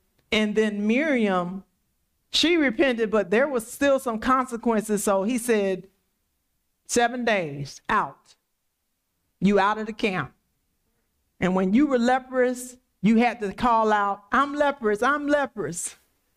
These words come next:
Just imagine these days if we, "I got this, I got that, I got that." You just walking around saying that for seven <laughs> days. "I got this, I got that." What? What's wrong with you?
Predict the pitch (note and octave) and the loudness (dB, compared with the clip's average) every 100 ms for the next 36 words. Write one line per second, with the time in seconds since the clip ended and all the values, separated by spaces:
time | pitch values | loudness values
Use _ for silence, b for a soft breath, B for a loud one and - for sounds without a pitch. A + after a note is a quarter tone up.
0 | _ _ A4+ A4 A#3+ A#3+ B3+ A3 A3+ A3 | _ _ 0 2 2 2 0 0 2 2
1 | F#3+ G3+ G3 F#3 F3+ G#3 - b b b | 2 2 2 0 -4 -4 -8 b b b
2 | _ _ _ _ - C4 C#4+ C4 A#3 C#4 | _ _ _ _ -4 -2 0 0 0 -2
3 | F#3+ G#3+ B3+ C4+ C4+ C#4+ A#3+ - A3 - | 0 -2 0 -2 0 0 0 0 -2 -2
4 | A#3+ C#4 C4+ G3 A3+ A3 G#3 G#3+ A3 G#3+ | -2 0 0 -2 -2 0 2 0 0 0
5 | G#3+ G3 G3 G#3+ G#3+ G#3 G3+ - A#3 G#3+ | 2 0 0 2 2 2 -2 -2 -2 2
6 | G#3+ G3 F3+ F3 E3+ - - - _ _ | 0 0 -4 -4 -6 -10 -14 -14 _ _
7 | _ _ _ _ B B - C4+ C#4+ B3+ | _ _ _ _ B B -4 -2 -2 -2
8 | C4 B3+ A#3+ B3+ D#4 B3 E4 B3+ - _ | -2 -2 -2 -2 -2 0 0 -2 -8 _
9 | _ _ _ _ _ - B3+ E4+ E4+ E4+ | _ _ _ _ _ -2 2 4 2 0
10 | - _ _ D4+ E4 E4+ G4 C#4+ C#4 D4 | -12 _ _ 0 0 2 2 0 -2 2
11 | B3+ E3 | 2 0